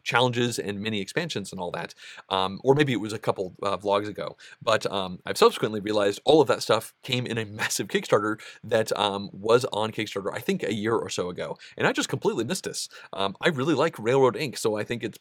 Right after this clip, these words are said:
probable I would have gone in for some form of that Kickstarter, but one part of that Kickstarter were these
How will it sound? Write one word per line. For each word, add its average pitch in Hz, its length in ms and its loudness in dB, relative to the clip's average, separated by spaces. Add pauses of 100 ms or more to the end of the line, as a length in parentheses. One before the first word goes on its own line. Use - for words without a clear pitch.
(160)
probable 143 640 2
I 113 80 0
would 113 120 2
have 110 100 0
gone 113 220 4
in 120 260 -2
for 107 220 -2
some 123 260 4
form 113 300 -2
of 92 80 -10
that 85 120 -6
Kickstarter, - 440 -6 (260)
but - 140 0
one 151 500 2 (380)
part 202 280 6
of 120 100 -2
that 113 160 2
Kickstarter 113 460 2
were 120 180 -2
these 127 220 -4